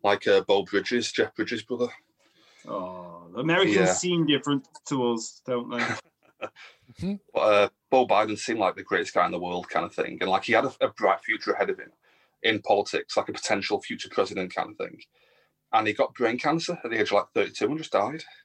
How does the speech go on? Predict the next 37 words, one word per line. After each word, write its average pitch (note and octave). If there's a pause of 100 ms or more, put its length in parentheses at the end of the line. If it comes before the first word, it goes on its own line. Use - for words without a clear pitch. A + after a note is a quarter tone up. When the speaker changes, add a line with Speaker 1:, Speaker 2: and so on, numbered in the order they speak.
(140)
Speaker 3:
Oh, C3+
Speaker 2:
Jesus. G#2 (240)
Speaker 3:
yeah. F#2+ (540)
Speaker 1:
And, G#2+
like, G2+ (580)
Joe B2
Biden's A#2+
had D3+
loads A#2+
of A2
tragedy G#2+
like B2
that. G2+
Like, B2
in A2+
his, G#2+
uh, G2+
when A2+
he, A#2
in A#2
the A2
seventies, - (920)
he -
was A2+
involved G#2+
in G2+
a G2
car A#2
crash -
and -
his G#2+
first G#2+
wife G#2
and G#2
child B2+
was D#3+
killed D#3